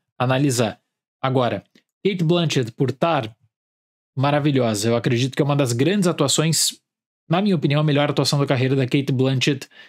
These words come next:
aconteceu em Tar. Michelle Yeoh por Tudo em Todo Lugar ao Mesmo Tempo, Everything Everywhere All at Once também deve ter uma indicação.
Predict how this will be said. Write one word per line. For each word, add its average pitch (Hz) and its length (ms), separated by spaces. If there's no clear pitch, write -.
aconteceu 139 760
em 151 180
Tar. 117 400
Michelle 147 360
Yeoh 143 380
por 151 320
Tudo 165 160
em 147 60
Todo 131 220
Lugar 135 220
ao 127 80
Mesmo 113 260
Tempo, 185 420
Everything 135 420
Everywhere 123 380
All 117 200
at - 120
Once 180 360
também 151 520
deve 120 180
ter 156 120
uma 185 120
indicação. 175 640